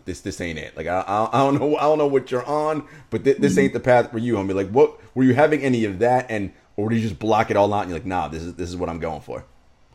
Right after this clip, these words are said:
Speaker 2: I mean, of course there was a lot of that, right? But it wasn't because people didn't like what I was doing, and it took me a while to realize that. As a, as a, as a young man, you're like, "Man, like, how come everyone kinda hating on me or, like, putting me down,"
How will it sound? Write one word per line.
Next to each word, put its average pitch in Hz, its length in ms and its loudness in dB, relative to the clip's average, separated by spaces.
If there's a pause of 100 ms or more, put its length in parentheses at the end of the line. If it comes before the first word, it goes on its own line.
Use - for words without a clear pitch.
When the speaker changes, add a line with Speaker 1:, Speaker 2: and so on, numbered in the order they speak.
(600)
Speaker 2:
I 135 120 2
mean, 139 120 4
of 131 140 -2
course - 420 -2
there 117 100 -2
was 110 240 -2
a 73 60 -12
lot 92 260 -4
of 87 140 -8
that, 82 260 -12
right? 107 240 -8 (500)
But 120 220 -4
it 104 180 -6
wasn't 143 380 -4
because 104 680 -8 (120)
people 135 360 -6
didn't 90 580 -6
like 110 240 -8
what 98 80 -10
I 85 80 -12
was - 340 -18
doing, 104 380 -6
and 98 80 -10
it 101 120 -8
took 190 200 -6
me 175 160 -2
a 127 80 -2
while 113 340 -4
to 92 200 -12
realize 104 500 -4 (100)
that. 73 140 -20 (680)
As 107 220 -6
a, 95 320 -6 (220)
as 110 260 -8
a, 98 400 -8
as 107 140 -8
a 113 60 -4
young 104 300 -4
man, 139 320 -4
you're 113 140 -6
like, 98 260 -10
"Man, 117 280 -12
like, 104 160 -8
how 139 120 -8
come 135 160 -10
everyone 131 280 -8
kinda 120 200 -4
hating 113 240 -6
on 120 140 -6
me 117 100 -4
or, 113 80 -6
like, 107 220 -6
putting 120 220 -6
me 110 120 -4
down," 101 340 -4